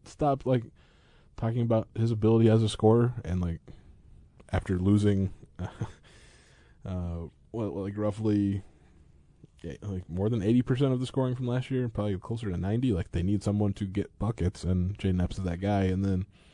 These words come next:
like, I don't think anyone has a bad thing to say about Ty Rodgers. Like, just,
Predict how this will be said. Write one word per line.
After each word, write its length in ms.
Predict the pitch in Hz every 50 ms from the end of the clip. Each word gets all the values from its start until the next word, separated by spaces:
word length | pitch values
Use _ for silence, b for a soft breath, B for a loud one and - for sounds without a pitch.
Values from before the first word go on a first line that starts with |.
| - - - - - - - _ - - - - - - - _ - _ _ _ _ - _ _ _ _ - _ -
like, 160 | 95 92 - - _ _ _ _ _ _
I 40 | 107
don't 100 | 110 107
think 160 | 110 98 87
anyone 560 | 85 95 98 98 101 104 104 101 104 104 - - - - - - _ _ _ _ _ _
has 180 | - 104 107 95
a 40 | 98
bad 280 | 92 95 92 95 95 -
thing 140 | 92 92 87
to 60 | 87
say 300 | - - 85 85 85 - - - - - - _ -
about 240 | 98 92 80 76 -
Ty 160 | - 85 82
Rodgers. 420 | 78 78 73 69 - - - - - - - _ _ -
Like, 200 | 85 82 - -
just, 320 | - - 92 - - -